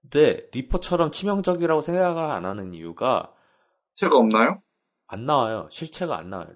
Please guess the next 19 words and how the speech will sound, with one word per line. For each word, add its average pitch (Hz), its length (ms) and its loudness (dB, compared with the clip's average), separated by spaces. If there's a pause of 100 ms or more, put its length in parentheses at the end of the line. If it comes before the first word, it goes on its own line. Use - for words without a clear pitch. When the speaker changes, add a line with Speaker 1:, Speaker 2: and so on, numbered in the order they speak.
(220)
Speaker 1:
적어도 143 340 -4
리퍼는 131 420 2
하나의 165 380 -6
거대 107 300 -6
리퍼가 101 440 0
한 123 120 -12
명이 131 160 -8
나왔잖아요. 82 800 -10 (440)
Speaker 2:
네, 104 140 2
Speaker 1:
일 123 140 0
편에, 139 160 8
Speaker 2:
일 131 60 0
편부터. 104 380 -8
Speaker 1:
일 147 100 -2
편에서 143 300 4
나왔잖아요. 82 800 -8 (400)
그래서 - 240 -20
잡잖아요, 107 480 -2
심지어는. 85 680 -8